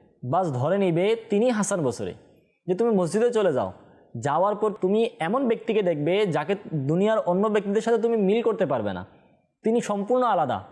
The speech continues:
এমন ব্যক্তি তুমি কাউকে কোনোদিন দেখোইনি, আর তিনি হাসান বসরি রহমতুল্লাহ আলাইহি। কেন? কারণ তার চেহারার মধ্যে ইবাদত আর ইলমে দ্বীনের নূর চমকাতো, ফুটে উঠতো।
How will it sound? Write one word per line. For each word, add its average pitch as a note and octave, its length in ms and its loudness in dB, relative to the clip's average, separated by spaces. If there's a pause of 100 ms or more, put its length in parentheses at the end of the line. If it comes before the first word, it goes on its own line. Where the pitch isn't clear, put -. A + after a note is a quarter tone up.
এমন G3 220 0
ব্যক্তি G3+ 200 -2
তুমি A3 160 0
কাউকে G#3+ 380 0 (240)
কোনোদিন A3 340 2
দেখোইনি, D#3+ 580 0
আর C#3+ 180 -4
তিনি G3 160 0
হাসান G3+ 280 0
বসরি D#3+ 180 2
রহমতুল্লাহ A#2+ 500 -4
আলাইহি। - 220 -14 (480)
কেন? F#3 240 -2 (220)
কারণ G#3+ 200 -2
তার G#3 180 -2 (100)
চেহারার E3+ 380 0
মধ্যে E3+ 420 0
ইবাদত F3+ 520 2
আর F#3 280 -2
ইলমে G#3 280 2
দ্বীনের F3 300 2
নূর F3+ 360 2
চমকাতো, D3 480 -2
ফুটে A#3+ 280 0
উঠতো। F#3 380 0